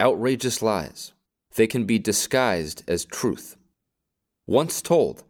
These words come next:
they can be perpetuated for centuries. Some have been used in an attempt to enhance the image of Freemasonry. Yet the truth about Masonry needs no elaboration.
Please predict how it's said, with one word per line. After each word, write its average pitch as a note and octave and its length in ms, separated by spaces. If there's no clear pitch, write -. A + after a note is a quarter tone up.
they A#2 140
can B2+ 180
be A#2+ 100
perpetuated G2 880
for G2 220
centuries. - 600
Some D3+ 280
have E3+ 100
been E3+ 160
used A#2+ 400
in A#2 80
an A#2 80
attempt B2 440
to B2+ 120
enhance A2 400
the A2 160
image A2 340
of F2+ 120
Freemasonry. F#2+ 640
Yet A2 220
the A2 100
truth D3+ 460
about C#3 260
Masonry F#2 640
needs G#2+ 420
no F#2+ 300
elaboration. D#2 800